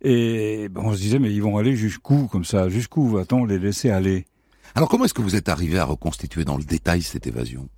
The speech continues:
Speaker 1: Alors,
Speaker 2: Il y a
Speaker 1: j'ai
Speaker 2: des documents ?
Speaker 1: Il y a des documents, de, il y a surtout la presse. Et puis, à l'époque, quand j'ai fait cette, euh, l'enquête, j'ai rencontré, euh, beaucoup de témoins encore qui y vivaient encore.
Speaker 2: D'anciens gardiens ?
Speaker 1: D'anciens gardiens, euh, des,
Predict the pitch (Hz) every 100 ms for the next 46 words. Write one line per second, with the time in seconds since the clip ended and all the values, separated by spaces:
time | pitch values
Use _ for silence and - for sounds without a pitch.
0 | - _ _ - 98 92 92 113 110 123
1 | 131 127 131 202 - - - 135 127 117
2 | 107 107 101 104 - 110 117 110 98 98
3 | 95 92 - 117 117 101 - 113 151 -
4 | - - - 127 - 117 101 110 107 113
5 | - - - 117 107 113 - 151 101 -
6 | 90 104 95 82 82 - - - _ -
7 | 92 90 147 175 - 95 90 92 90 -
8 | 143 160 120 98 90 95 85 156 110 85
9 | 131 170 160 92 - 87 87 - 95 87
10 | 92 90 87 95 135 127 127 107 92 98
11 | 123 110 117 104 104 123 170 104 104 101
12 | 92 82 82 101 110 139 147 156 110 92
13 | 95 90 90